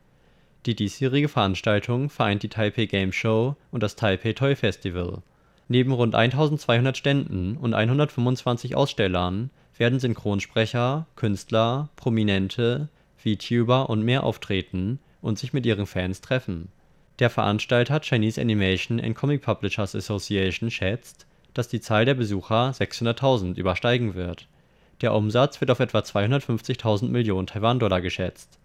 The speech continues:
Der Höhepunkt der heutigen Veranstaltung war der Auftritt von Travis Japan, einer aufstrebenden japanischen Boyband,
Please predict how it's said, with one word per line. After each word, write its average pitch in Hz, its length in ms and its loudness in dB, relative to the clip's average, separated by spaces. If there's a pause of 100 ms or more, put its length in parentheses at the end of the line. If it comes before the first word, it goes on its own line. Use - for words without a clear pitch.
(260)
Der 123 120 2
Höhepunkt 139 460 0
der 101 80 2
heutigen 104 320 0
Veranstaltung 98 960 -2
war 120 100 4
der 107 140 4
Auftritt 101 420 0
von 127 160 -2
Travis 95 400 -2
Japan, 104 560 -2 (220)
einer 107 220 2
aufstrebenden 127 680 0
japanischen 107 580 0
Boyband, 113 640 0